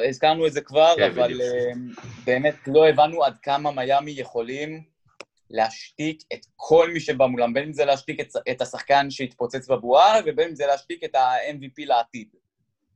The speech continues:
Speaker 1: הם פשוט עושים, כאילו, הם, הם גם בית ספר להגנה לדעתי, הם גם בטופ שלוש קבוצות הגנתיות, אם לא ארבע.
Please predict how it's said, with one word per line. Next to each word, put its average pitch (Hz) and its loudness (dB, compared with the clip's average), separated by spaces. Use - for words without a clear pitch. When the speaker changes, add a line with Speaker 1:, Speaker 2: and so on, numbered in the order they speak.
Speaker 1:
הם 117 -8
פשוט - -20
עושים, 131 -10
כאילו, 123 -10
הם, 117 -8
הם 123 -4
גם 156 6
בית 143 -4
ספר 139 0
להגנה 120 4
לדעתי, 113 2
הם 110 2
גם 123 6
בטופ 117 0
שלוש 110 -2
קבוצות 107 -8
הגנתיות, 107 -4
אם 107 -6
לא 107 2
ארבע. 107 2